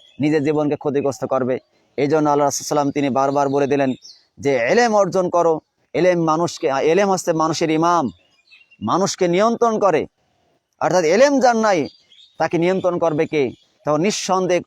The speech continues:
এলেমের জায়গায় কোনো শয়তান তাকে নিয়ন্ত্রণ করে যাচ্ছে। এই জন্য শয়তানের বিপক্ষে একজন মুসলিমের বড় হাতিয়ার, বড় অস্ত্র হচ্ছে তার এলেম, তার জ্ঞান। জ্ঞান মানুষকে অন্যায় কাজ থেকে বাধা দেবে, জ্ঞান মানুষকে ভালো কাজের দিকে উদ্বুদ্ধ করে দেবে। সুতরাং আমাদের প্রত্যেক মানুষকে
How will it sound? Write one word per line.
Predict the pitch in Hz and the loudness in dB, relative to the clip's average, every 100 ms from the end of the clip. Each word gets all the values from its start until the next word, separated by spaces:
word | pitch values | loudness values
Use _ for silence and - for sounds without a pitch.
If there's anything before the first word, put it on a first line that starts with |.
| - | -2
এলেমের | 165 180 180 160 | 0 2 2 0
জায়গায় | 165 165 156 | 0 0 0
কোনো | - 156 156 | -2 -6 -4
শয়তান | - 151 156 147 | -2 0 0 0
তাকে | 147 143 | -2 -2
নিয়ন্ত্রণ | 139 131 139 | -2 -2 -4
করে | 131 127 | -2 -2
যাচ্ছে। | 120 113 113 92 _ _ _ | -2 -4 -8 -10 _ _ _
এই | 135 | -4
জন্য | 147 151 | -2 -2
শয়তানের | 139 160 156 156 151 165 | -2 -2 0 0 -2 -2
বিপক্ষে | 151 165 170 - 156 139 - | -2 -4 -4 -2 -4 -4 -4
একজন | 143 143 143 | -2 0 -2
মুসলিমের | 147 - 156 147 | -4 -4 -4 -2
বড় | 135 143 139 | 0 0 0
হাতিয়ার, | 135 - 147 135 | -2 0 0 0
বড় | 139 139 | 0 0
অস্ত্র | 139 - 151 | -4 -4 -4
হচ্ছে | 143 147 131 - _ | -2 -4 -4 -8 _
তার | - 123 | -4 0
এলেম, | 139 147 123 104 - | 2 0 -2 -6 -6
তার | 135 127 | -4 0
জ্ঞান। | 135 139 117 - _ _ - | 0 0 -2 -8 _ _ -4
জ্ঞান | 156 175 165 | 0 0 0
মানুষকে | 151 160 - 156 | -2 -2 -2 -2
অন্যায় | 151 156 151 | 0 0 -2
কাজ | 147 135 | -2 -4
থেকে | 139 135 | -4 -2
বাধা | 139 135 | 0 0
দেবে, | 143 139 - _ - | 0 -2 -6 _ -4
জ্ঞান | 151 147 | 0 0
মানুষকে | 143 151 - 147 | 0 -2 -2 -2
ভালো | 131 143 | 0 -2
কাজের | 139 139 139 | 0 -2 -2
দিকে | 135 139 | -2 -4
উদ্বুদ্ধ | 123 135 139 | -4 -4 -4
করে | 139 139 131 | -2 -2 0
দেবে। | 135 127 - _ | -2 -4 -8 _
সুতরাং | - 139 135 | -10 -6 -2
আমাদের | 131 135 131 | -2 0 -2
প্রত্যেক | 117 247 - 214 165 | -2 -2 -2 -4 -2
মানুষকে | 151 170 - 160 | -2 -2 -4 -4